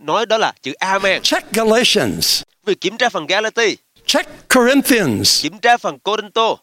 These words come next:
Speaker 2: Check all of them.
Speaker 1: Kiểm tra tất cả.
Speaker 2: They got, they got an amen at the end of them.
Speaker 1: Quý vị sẽ nhìn thấy chữ
Speaker 2: But
Speaker 1: amen
Speaker 2: check
Speaker 1: phần
Speaker 2: your
Speaker 1: chấm hết rồi đó.
Speaker 2: Bible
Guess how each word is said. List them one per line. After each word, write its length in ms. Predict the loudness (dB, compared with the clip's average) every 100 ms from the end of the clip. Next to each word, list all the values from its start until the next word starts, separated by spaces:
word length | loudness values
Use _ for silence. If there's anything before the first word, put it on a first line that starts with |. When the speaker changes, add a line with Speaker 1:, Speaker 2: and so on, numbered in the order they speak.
| -4
Speaker 2:
Check 240 | 0 2 2
all 200 | 4 4
of 100 | 2
them. 180 | -2 -2
Speaker 1:
Kiểm 160 | -6 -2
tra 120 | -2
tất 100 | 0 2
cả. 340 | 2 2 2 2
Speaker 2:
They 120 | 4
got, 220 | 2 0 -2 0
they 100 | 2
got 200 | 2 2
an 140 | 2
amen 600 | 4 2 4 4 4 4 2
at 100 | 0
the 80 | -2
end 180 | 2 2
of 120 | 2
them. 140 | -2 -8
Speaker 1:
Quý 100 | -6 -4
vị 80 | -4
sẽ 100 | -4
nhìn 140 | -6
thấy 120 | -6
chữ 140 | -6 -8 _ _ _ 0
Speaker 2:
But 120 | 2
Speaker 1:
amen 80 | 2
Speaker 2:
check 220 | 0 0
Speaker 1:
phần 80 | -2
Speaker 2:
your 140 | 2
Speaker 1:
chấm 140 | 2 2
hết 60 | 0
rồi 140 | 0
đó. 60 | 0
Speaker 2:
Bible 360 | 2 0 -2